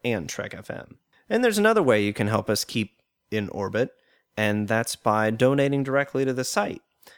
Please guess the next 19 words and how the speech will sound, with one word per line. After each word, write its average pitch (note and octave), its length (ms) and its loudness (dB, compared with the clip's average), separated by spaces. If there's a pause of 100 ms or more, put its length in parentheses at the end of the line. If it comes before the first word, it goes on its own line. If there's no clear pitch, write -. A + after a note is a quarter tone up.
(140)
If - 160 -6
you D3 80 0
go F#3 160 2
to F3+ 80 0
trek A3 300 -2
dot F#3 120 0
F F3+ 120 -2
M D#3+ 140 0
slash C3+ 300 0
donate, B2 540 0
you'll G#2 140 -4
find G2 300 -4
eight A2 240 -2
original G#2 480 -4
Alien G#2+ 360 2
illustrations G2+ 720 -6
by - 140 -6
Toba G#2+ 260 -4
Ushi. A2 500 -4